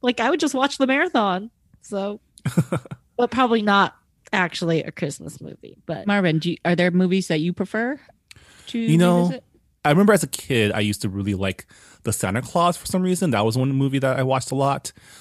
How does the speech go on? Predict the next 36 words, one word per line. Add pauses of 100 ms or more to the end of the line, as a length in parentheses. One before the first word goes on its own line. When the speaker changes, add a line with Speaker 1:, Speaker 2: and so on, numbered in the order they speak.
(160)
Speaker 2:
Um,
you
know, (420)
typical
four
quadrant,
uh,
Speaker 3:
Mm-hmm. (400)
Speaker 2:
family
movie.
Speaker 1:
Yes.
Speaker 2:
Uh, (100)
like,
as
a
child
of
the
nineties,
Home
Alone
was
probably
one
of
my
favorite
movies. (580)
Um, (240)
one
and
two.
I
never
saw
three.